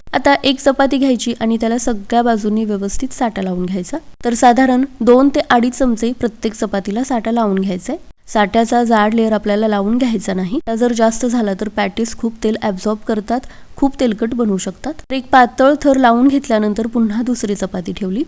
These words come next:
हवं तर त्यावरती थोडासा मैदा भुरभुरू शकता. दुसऱ्या चपातीला सुद्धा साठ्याचा पातळ लेयर लावून घेतला,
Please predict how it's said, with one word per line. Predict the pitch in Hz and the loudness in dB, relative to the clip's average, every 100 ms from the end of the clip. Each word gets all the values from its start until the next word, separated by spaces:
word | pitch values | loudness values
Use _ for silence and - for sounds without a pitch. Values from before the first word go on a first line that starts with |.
| - | -6
हवं | 269 294 | 0 2
तर | 320 | 2
त्यावरती | 294 277 269 254 269 | 4 4 4 2 0
थोडासा | 269 247 262 | 2 2 0
मैदा | 247 220 220 | 0 0 0
भुरभुरू | 233 214 196 190 | 2 0 0 -4
शकता. | 185 185 - | -4 -8 -8
दुसऱ्या | 320 - - 247 | -12 -8 0 2
चपातीला | 262 262 254 262 247 | 2 2 2 2 0
सुद्धा | 247 214 240 | -2 -4 -2
साठ्याचा | 240 214 220 220 | -2 -2 -4 -4
पातळ | 226 220 202 214 | -4 -4 -2 -2
लेयर | 220 220 | 0 0
लावून | 226 208 220 | 0 2 2
घेतला, | 247 233 226 | 0 0 -2